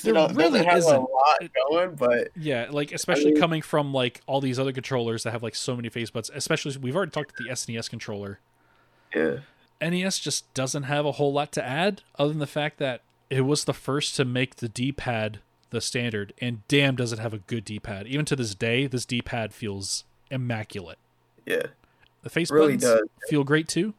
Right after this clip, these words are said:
Speaker 2: E-, we don't, I don't think we have to say too much about it, how this controller just feels, like, the, how the buttons feel, the D-pad feels.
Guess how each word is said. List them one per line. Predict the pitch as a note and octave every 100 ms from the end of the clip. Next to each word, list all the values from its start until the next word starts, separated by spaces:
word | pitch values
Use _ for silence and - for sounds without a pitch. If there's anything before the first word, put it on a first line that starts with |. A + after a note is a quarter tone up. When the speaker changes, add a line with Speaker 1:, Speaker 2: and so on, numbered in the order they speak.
| _ _ _ _ -
Speaker 2:
E-, | G3
we | D#3+
don't, | E3 A3 D#3
I |
don't | F3+
think | F#3 E3+
we | D#3
have | D#3+
to | C3+
say | - D3
too | - C#3
much | A#2+ -
about | A2 G#2+ C3 A#2+
it, | -
how | - B2+ A#2+ A#2
this | B2+
controller | - C3 B2+ A#2+
just | G#2+ - -
feels, | - A#2+ A2+ D3 D3+ A2+
like, | G#2
the, | -
how | C3
the | A2+
buttons | G2 A2 C3 -
feel, | D#3+
the | C3
D-pad | G2 A2 - C#3+ C#3+
feels. | E3+ F#3 F3+